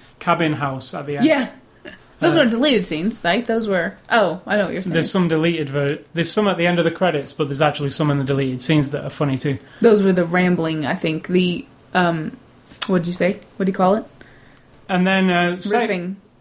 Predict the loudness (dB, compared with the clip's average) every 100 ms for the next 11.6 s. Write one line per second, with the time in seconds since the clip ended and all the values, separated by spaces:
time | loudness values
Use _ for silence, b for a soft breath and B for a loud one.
0 | _ -4 0 0 0 0 0 2 2 2
1 | 2 0 0 0 0 -2 -2 0 0 0
2 | 0 0 2 0 0 0 0 0 -2 -4
3 | -6 -4 0 0 0 -4 -4 -6 -4 -2
4 | -2 -2 -2 -2 -2 -4 -2 -4 -2 -2
5 | 0 2 2 2 2 2 2 2 0 2
6 | 2 2 2 0 0 -2 -2 -4 -6 B
7 | B B B B 0 2 2 0 -6 -18
8 | -20 B B B B B -20 _ _ -2
9 | 2 4 4 2 2 2 4 4 2 -2
10 | -2 0 2 2 2 2 2 2 2 2
11 | 0 -2 2 2 2 -2